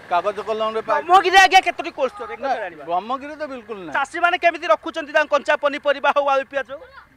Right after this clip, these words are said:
Speaker 1: ଯାହା ରଖିଛନ୍ତି ସେ ଅଭାବୀ ବିକ୍ରି ହିଁ କରୁଛନ୍ତି। ଚାଷ ତ କରିବାକୁ ଆଉ ନାରାଜ ବର୍ତ୍ତମାନ। ଆପଣ ଏବେ ମଧ୍ୟ ଗଣମାଧ୍ୟମକୁ କହୁଛି, ଯୋଉଠି ପରିବା ଚାଷ ହଉଛି,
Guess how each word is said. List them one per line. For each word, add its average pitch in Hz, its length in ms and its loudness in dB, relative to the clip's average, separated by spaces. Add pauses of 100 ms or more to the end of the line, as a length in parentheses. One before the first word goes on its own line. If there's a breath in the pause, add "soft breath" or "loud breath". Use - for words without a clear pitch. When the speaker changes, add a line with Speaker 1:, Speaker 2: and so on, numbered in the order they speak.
Speaker 1:
ଯାହା 160 320 -14
ରଖିଛନ୍ତି 202 480 -14
ସେ 226 100 -12
ଅଭାବୀ 180 500 -10 (200)
ବିକ୍ରି 185 320 -16
ହିଁ 196 160 -16
କରୁଛନ୍ତି। 131 480 -14 (140)
ଚାଷ 143 260 -12
ତ 233 160 -14
କରିବାକୁ 220 480 -8
ଆଉ 247 160 0
ନାରାଜ 190 480 0
ବର୍ତ୍ତମାନ। 156 380 -10
ଆପଣ 147 280 -10 (140)
ଏବେ 170 200 -14
ମଧ୍ୟ 208 240 -14
ଗଣମାଧ୍ୟମକୁ 202 680 -12
କହୁଛି, 160 340 -12 (600)
ଯୋଉଠି 185 340 -12
ପରିବା 180 360 -6
ଚାଷ 214 240 -10
ହଉଛି, 214 420 -8